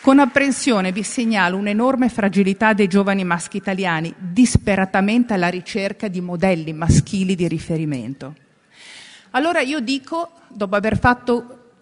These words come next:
questo tour delle scuole, aver fatto centinaia di dibattiti, che un altro corpo è possibile, oltre a quello imposto dalla dittatura dei media, ne sono certa.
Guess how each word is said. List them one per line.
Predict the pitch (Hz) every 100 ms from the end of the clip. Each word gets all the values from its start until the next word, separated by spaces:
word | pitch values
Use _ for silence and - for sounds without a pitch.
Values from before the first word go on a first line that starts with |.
| _ _
questo | - 196 - 208 185
tour | - 277 294
delle | 214 202
scuole, | 190 - 226 226 233 214
aver | 185
fatto | 180 214 208
centinaia | - 226 202 226 226 240
di | 196
dibattiti, | 185 180 214 226 285 277
che | -
un | 208 220
altro | 247 254 -
corpo | 233 233 233 233
è | 202
possibile, | - 208 - - 156 151 143 139
oltre | 214 190 185
a |
quello | 170 185
imposto | 180 165 175 - 185
dalla | 170 170
dittatura | 165 165 170 180 170
dei | 156
media, | 151 135 127 143 151 _
ne | 190
sono | - 226 214
certa. | - 131 127 - -